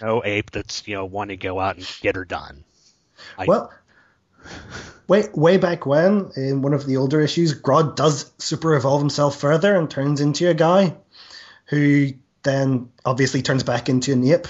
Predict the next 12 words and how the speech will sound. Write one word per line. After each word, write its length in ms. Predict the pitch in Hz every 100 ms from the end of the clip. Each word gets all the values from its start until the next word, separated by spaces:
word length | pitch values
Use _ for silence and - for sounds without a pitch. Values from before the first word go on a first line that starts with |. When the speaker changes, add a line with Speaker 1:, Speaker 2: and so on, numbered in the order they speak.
| -
Speaker 2:
But 380 | 147 143 131 - - - _ 139
I, 100 | 185
I 60 | 170
think 280 | 208 208 165
this 160 | 165
is 80 | 208
the 80 | 156
first 280 | 156 170 -
stage, 320 | 214 233 - - -
monkeys 340 | 143 175 151
with 120 | 165
intelligence, 720 | 165 156 151 156 180 - -